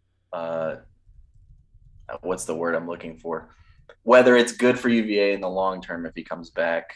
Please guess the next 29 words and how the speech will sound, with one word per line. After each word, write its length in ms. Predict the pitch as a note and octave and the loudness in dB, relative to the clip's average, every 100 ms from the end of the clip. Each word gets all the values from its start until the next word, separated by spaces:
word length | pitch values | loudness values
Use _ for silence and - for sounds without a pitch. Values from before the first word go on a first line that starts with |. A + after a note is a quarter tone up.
| _ | _
and 160 | F#2 F2 | -8 -2
what 160 | F2+ | 0
that 180 | F2+ E2+ | 2 0
means 240 | F2+ F2 - | -4 -10 -12
for 160 | E2+ | -12
this 260 | E2 E2 - | -10 -10 -8
season 460 | E2 D#2+ E2 C#2+ - _ - | -8 -8 -10 -14 -18 _ -18
in 140 | F#2 E2+ | -14 -4
general. 540 | F#2 F#2 D#2+ D2+ - - - - - | -2 0 -2 -8 -12 -20 -20 -20 -2
So 560 | - A2+ G#2+ F#2+ - - - - - _ _ _ _ _ _ _ - | 8 10 10 6 -4 -18 -20 -20 -20 _ _ _ _ _ _ _ 0
I, 220 | E2 - - | 0 -2 -6
I, 340 | - F2+ G#2 - | -4 -2 0 2
I've 140 | C#3 | 4
been, 200 | E3+ D#3 A#2+ | 4 2 2
I've 100 | C#3+ | 4
had 160 | F#3 | 2
twenty-four 400 | - C#3+ A#2+ G2+ | 2 0 2 4
hours 280 | F#2 F2+ F2 | 6 4 0
to 60 | - | -8
process 500 | E2+ D#2+ - D2+ - | -6 -6 -6 -8 -6
this, 380 | E2 E2 - - - _ _ _ _ - - - - | -6 -6 -12 -20 -20 _ _ _ _ -20 -20 -14 -6
and 400 | G2+ G2 F#2+ F2+ - _ _ _ _ _ _ _ _ _ _ _ _ - G2 _ _ _ _ _ | -2 0 -2 -6 -12 _ _ _ _ _ _ _ _ _ _ _ _ -20 -20 _ _ _ _ _
this 400 | G2+ A#2 B2 - | 0 2 4 2
is 340 | A2+ G#2 F#2 G#2 | 0 0 -2 0
not 260 | G#2 A2 | 2 4
a 40 | G#2 | 4
reflection 560 | F#2+ - G2 F#2+ F#2+ | 2 2 2 2 -4
of 140 | F2 - | -12 -14
Kihei 800 | - F#2 F2+ F2 F2 F2 E2 | -14 -12 -4 -2 0 -2 -6